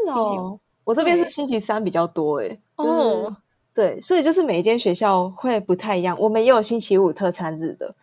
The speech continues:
Speaker 1: 然后大部分是在星期三这样，一个礼拜会有一次的有机蔬菜。那听起来很单纯，但是就会像刚刚O two讲到，诶，他们特餐日在星期五，然后，然后什么，可能有些学校在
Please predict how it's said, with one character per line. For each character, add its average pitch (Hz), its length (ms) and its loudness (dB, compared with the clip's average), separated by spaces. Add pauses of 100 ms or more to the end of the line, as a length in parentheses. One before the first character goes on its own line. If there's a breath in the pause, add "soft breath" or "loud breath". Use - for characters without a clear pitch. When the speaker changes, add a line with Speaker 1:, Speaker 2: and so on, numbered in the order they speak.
(260 soft breath)
Speaker 1:
然 180 120 -4
后 202 140 2
大 214 180 4
部 208 160 -2
分 190 240 -2
是 185 360 -2 (100)
在 170 420 0 (140)
星 185 220 -4
期 170 180 -8
三 - 380 -12
这 - 80 -14
样， - 80 -14 (140)
一 226 100 2
个 233 120 0
礼 180 140 0
拜 202 220 0
会 214 160 0
有 170 140 2
一 - 120 -4
次 202 240 -6
的 165 160 -4
有 151 160 -4
机 160 240 -8
蔬 165 240 -8
菜。 - 300 -12 (240 soft breath)
那 254 240 -2 (160 soft breath)
听 339 180 4
起 - 100 -4
来 165 120 2
很 190 160 -2
单 180 200 0
纯， - 240 -4
但 233 140 2
是 240 60 0
就 240 100 4
会 233 140 8
像 240 180 4
刚 208 160 2
刚 208 80 2
O 208 160 4
two 214 180 0
讲 208 220 -4
到， - 120 0
诶， 294 180 2
他 349 180 -4
们 277 100 2
特 247 160 0
餐 220 220 -2
日 220 100 2
在 202 140 2
星 202 180 -2
期 190 160 -6
五， 156 220 -6
然 165 140 -6
后， 202 320 0 (580 soft breath)
然 185 140 -2
后 208 160 2
什 202 160 -8
么， 151 320 -2
可 160 160 -8
能 170 80 -2
有 165 120 -2
些 214 140 0
学 196 160 -2
校 170 300 -2
在 160 320 -6